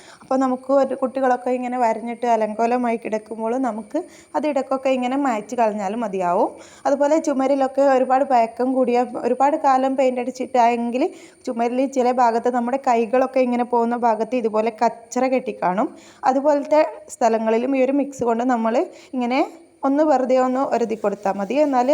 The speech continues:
ആ ഒരു കച്ചറ പോയി കിട്ടും. കുറച്ച് പഴക്കമുള്ളതാണെങ്കിൽ കുറച്ചധികം പ്രസ് ചെയ്തിട്ട് കുറച്ച് സമയം ഒന്ന് ഉരതണം, എന്നാൽ പെട്ടെന്ന് പോയി കിട്ടും. വീഡിയോയിൽ നിങ്ങൾക്ക് കാണാൻ കഴിയുന്നുണ്ടാവും, ഇതുപോലെയുള്ള കച്ചറകൾ പെട്ടെന്ന് പോയി കിട്ടും. എന്നാലും ഇടയ്ക്കിടയ്ക്ക് നമ്മൾ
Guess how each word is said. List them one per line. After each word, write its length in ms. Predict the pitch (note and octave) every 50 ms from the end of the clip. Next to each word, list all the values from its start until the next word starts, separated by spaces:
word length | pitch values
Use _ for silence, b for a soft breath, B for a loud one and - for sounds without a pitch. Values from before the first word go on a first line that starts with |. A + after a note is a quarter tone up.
| D#4+ C#4
ആ 20 | B3 A#3+
ഒരു 100 | A#3+ B3+ B3
കച്ചറ 320 | B3+ A3 G3+ - - G3+ G#3 A3 G#3
പോയി 140 | G#3+ F#3+ G3 F#3+ -
കിട്ടും. 260 | F#3+ F3+ - A3 C#4 B B B B B B B B - - - _ -
കുറച്ച് 380 | A3 G3+ F#3+ - - - C4 E4+ G4 G4 - - - -
പഴക്കമുള്ളതാണെങ്കിൽ 840 | D#4 D4 D4 D4 - D4 D4 D4+ D4 C#4+ D4 C#4 C4+ C#4 C#4 C#4+ D#4 F#4 -
കുറച്ചധികം 500 | E4 D4 C4 - C4+ B3 B3 A#3 B3+ B3+ C4+
പ്രസ് 260 | C4 A#3 - - B3 A3
ചെയ്തിട്ട് 360 | A3+ A3 A#3 G#3 G#3+ G#3 - E4+ -
കുറച്ച് 260 | D4 B3 - - A#3+ -
സമയം 240 | - A3+ G#3+ G#3 G#3 G#3
ഒന്ന് 160 | G#3 A3+ D#4 - - - - B B B B B B _ - A#3
ഉരതണം, 420 | G3+ F#3 F3+ G3 G3 G3+ A#3 E4 - - B B B B -
എന്നാൽ 220 | A#3+ A#3 A3+ A#3+ C#4+ B3 -
പെട്ടെന്ന് 360 | B3 A#3+ - A#3 A3+ B3+ C4 B3+
പോയി 180 | B3 A3+ G3+ G#3+ G#3 -
കിട്ടും. 280 | G3 F#3 - A3+ D#4 - - B B B B B _ A#3+
വീഡിയോയിൽ 320 | A3+ G#3 A#3+ A#3 A3+ A#3 C#4 C#4+
നിങ്ങൾക്ക് 340 | C4+ A#3 A3+ A3 A3 B3 C4+ C#4+ - - - -
കാണാൻ 260 | B3+ B3+ B3 A#3+ B3 B3
കഴിയുന്നുണ്ടാവും, 640 | A#3 A3 A3 G#3+ G#3 G3+ F#3+ F#3 F#3+ G3 G#3+ C4 F4 G4 F4+ -
ഇതുപോലെയുള്ള 500 | G#3 A3+ G#3 G#3 G#3 G#3 G#3+ G#3+ A3 A#3 A3+ -
കച്ചറകൾ 480 | A#3+ A#3 A#3+ - B3 A#3+ B3 B3+ C4 D#4 D#4 D4
പെട്ടെന്ന് 340 | B3+ B3+ - A#3+ A#3 A#3+ A3
പോയി 140 | A3 G#3+ G#3 G#3+
കിട്ടും. 240 | A3 G3+ A3+ B3+ D4+ D#4+ B3
എന്നാലും 340 | A3 G#3+ G3 A3 B3+ D4+ C#4 B3+
ഇടയ്ക്കിടയ്ക്ക് 480 | A#3+ B3+ B3+ - B3+ B3+ C4+ C4+ D4+ D#4
നമ്മൾ 180 | D4 C#4+ D4